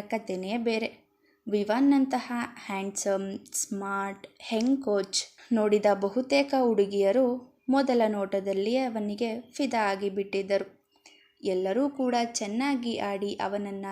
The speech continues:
ಇಂಪ್ರೆಸ್ ಮಾಡ್ಬೇಕು ಎಂದುಕೊಳ್ಳುತ್ತಿದ್ದರು. ಗಾಂಭೀರ್ಯದಿಂದ ಬಂದು ನಿಂತಿದ್ದ ವಿವಾನ್ನ ನೋಡಿ, "ಸ್ಕೂಲಲ್ಲಿ ಚೇರ್ಮನ್ ಆಗಿ ಇರೋ ವಿವಾನ್ಗೂ ಇಲ್ಲಿ ತುಂಬ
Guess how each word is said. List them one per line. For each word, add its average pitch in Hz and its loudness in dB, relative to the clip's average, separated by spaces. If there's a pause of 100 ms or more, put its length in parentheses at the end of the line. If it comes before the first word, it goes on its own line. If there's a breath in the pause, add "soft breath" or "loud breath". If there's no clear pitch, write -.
(120)
ಇಂಪ್ರೆಸ್ 208 -4
ಮಾಡ್ಬೇಕು 196 -4
ಎಂದುಕೊಳ್ಳುತ್ತಿದ್ದರು. 196 -2 (800 soft breath)
ಗಾಂಭೀರ್ಯದಿಂದ 233 0 (120)
ಬಂದು 208 -2
ನಿಂತಿದ್ದ 208 -6 (120)
ವಿವಾನ್ನ 214 0
ನೋಡಿ, 240 -4 (420)
"ಸ್ಕೂಲಲ್ಲಿ 226 -2
ಚೇರ್ಮನ್ 226 -2
ಆಗಿ 226 -4
ಇರೋ 226 -4
ವಿವಾನ್ಗೂ 208 -4 (260 soft breath)
ಇಲ್ಲಿ 277 0
ತುಂಬ 208 -4